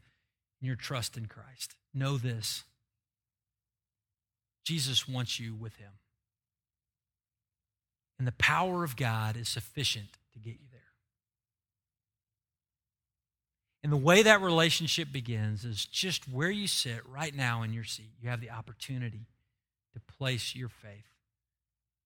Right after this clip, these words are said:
in Christ. Let's pray. Father God,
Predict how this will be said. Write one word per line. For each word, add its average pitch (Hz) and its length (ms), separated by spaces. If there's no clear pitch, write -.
in - 80
Christ. - 300
Let's - 180
pray. - 200
Father 151 200
God, 113 300